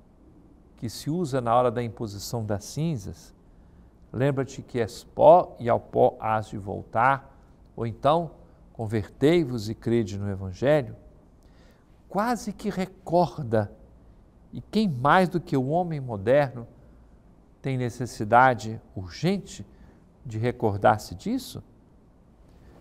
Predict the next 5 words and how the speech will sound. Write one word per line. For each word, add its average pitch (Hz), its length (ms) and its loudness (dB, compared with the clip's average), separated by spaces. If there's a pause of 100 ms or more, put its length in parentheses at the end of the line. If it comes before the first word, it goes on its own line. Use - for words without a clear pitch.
(140)
Recordar 113 800 -2
que 131 100 -4
a 117 40 0
existência 107 600 -4
terrena 160 680 0